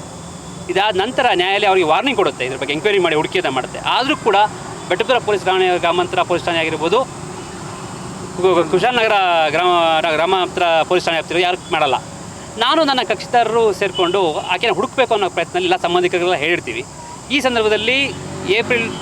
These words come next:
ಒಂದನೇ ತಾರೀಕು, ಏಪ್ರಿಲ್ ಒಂದನೇ ತಾರೀಕು ಆಕೆ ಕುಶ-, ಮಡಿಕೇರಿಯ ಒಂದು ಹೋಟೆಲ್‌ನಲ್ಲಿ ಊಟ ಮಾಡ್ತಿರ್ತಕ್ಕಂಥದ್ದು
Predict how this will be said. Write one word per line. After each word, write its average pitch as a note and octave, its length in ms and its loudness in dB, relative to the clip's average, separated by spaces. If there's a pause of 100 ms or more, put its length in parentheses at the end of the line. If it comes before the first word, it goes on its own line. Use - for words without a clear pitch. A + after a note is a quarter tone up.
ಒಂದನೇ A3+ 220 2
ತಾರೀಕು, C#3+ 300 -2 (480)
ಏಪ್ರಿಲ್ F3+ 200 0
ಒಂದನೇ G#3+ 240 2
ತಾರೀಕು F#3+ 600 2 (340)
ಆಕೆ F#3+ 240 -2 (800)
ಕುಶ-, F#3 480 0
ಮಡಿಕೇರಿಯ A3+ 420 2
ಒಂದು F3+ 200 2
ಹೋಟೆಲ್‌ನಲ್ಲಿ G#3 640 0
ಊಟ G3 200 0
ಮಾಡ್ತಿರ್ತಕ್ಕಂಥದ್ದು D#3+ 920 -2